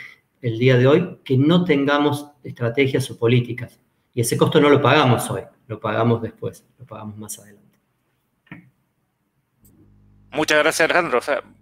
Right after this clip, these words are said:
Speaker 2: completamente desde lo técnico hasta la profundidad de la política, de lo, de lo que menciona, súper importante. Solo mencionar que, como mencionaba Flavio, la, la, hemos tenido conversaciones ya con representantes del sector privado y lo vemos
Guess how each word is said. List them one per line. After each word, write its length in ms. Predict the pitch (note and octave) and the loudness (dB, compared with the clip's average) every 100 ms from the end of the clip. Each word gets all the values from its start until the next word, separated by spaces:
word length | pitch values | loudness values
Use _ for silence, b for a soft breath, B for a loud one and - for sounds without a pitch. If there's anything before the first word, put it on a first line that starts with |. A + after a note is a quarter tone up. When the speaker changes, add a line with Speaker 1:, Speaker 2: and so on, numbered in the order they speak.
| _ | _
Speaker 2:
completamente 680 | A2+ G#2+ D3 D3 D#3+ E3 D3 | -20 -8 -2 0 0 0 0
desde 220 | C#3 B2+ | 2 2
lo 160 | B2+ B2 | 0 0
técnico 360 | D#3 F3 D3+ | 0 0 0
hasta 180 | B2+ D3 | 0 0
la 80 | C3 | -2
profundidad 400 | A#2+ C3 B2+ C#3+ | -4 -8 0 2
de 40 | |
la 100 | D3 | 2
política, 440 | C3+ C#3 D#3 D3+ D3+ | 0 -2 2 2 2
de 80 | |
lo, 180 | C#3 C3+ | 2 -2
de 100 | B2 | -2
lo 100 | C3 | -4
que 80 | B2 | -4
menciona, 540 | A#2+ A2+ D#3 D#3+ D3+ | -6 -8 -6 -2 -2
súper 560 | C3+ - - D#3 D#3 D3+ | -2 -10 -12 -6 -2 -2
importante. 920 | D3 - C3+ - - E3 F3 - G#3 B B B B - | -4 -8 -8 -6 -4 -4 -4 -6 -6 B B B B -16
Solo 260 | - C3+ | -6 -4
mencionar 320 | D3 C#3 E3 | -2 0 0
que, 380 | - E3 C3+ _ | 2 0 0 _
como 240 | - C3 B2 | -8 -6 -4
mencionaba 500 | B2 - C3 C#3+ D3 | -4 -4 2 4 4
Flavio, 600 | - D3 E3 E3+ F3+ F3 | 2 2 4 2 2 2
la, 320 | C#3 A#2+ - | 2 2 0
la, 180 | B2 B2 A#2+ A2+ | 0 0 -2 -2
hemos 260 | C#3 D#3 - | -2 -2 -6
tenido 400 | C#3+ D3+ F3 D#3+ | -8 -4 -4 -4
conversaciones 640 | D3 C#3+ C3 - D3+ C#3+ | -6 -8 -10 -10 -8 -2
ya 200 | C#3+ D3 | 2 2
con 200 | C#3+ C3+ | 0 -4
representantes 680 | B2 A#2+ - A#2 - C#3+ C#3+ | -6 -8 -8 -10 -6 -8 -6
del 100 | C3 | -10
sector 380 | - A#2+ - C#3 | -8 -12 -14 -12
privado 440 | B2+ B2 B2+ D#3 | -4 0 2 2
y 40 | C#3 | 2
lo 100 | B2+ | -2
vemos 220 | D3 | -2